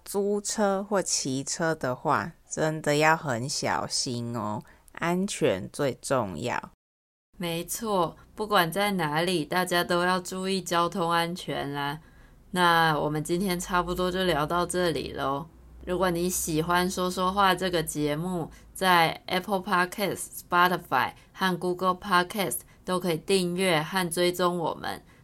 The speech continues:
Speaker 2: 那也要记得给我们五颗星，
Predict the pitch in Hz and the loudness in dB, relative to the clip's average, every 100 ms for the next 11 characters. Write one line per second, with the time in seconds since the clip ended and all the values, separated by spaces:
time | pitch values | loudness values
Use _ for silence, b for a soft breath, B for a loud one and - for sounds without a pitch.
0 | - 175 165 143 151 170 196 185 151 156 | -4 2 4 6 6 4 -2 0 0 2
1 | 160 170 156 - - - - 175 175 175 | 2 2 2 -4 -8 -12 -8 -2 0 0
2 | - 175 170 | -2 -2 -4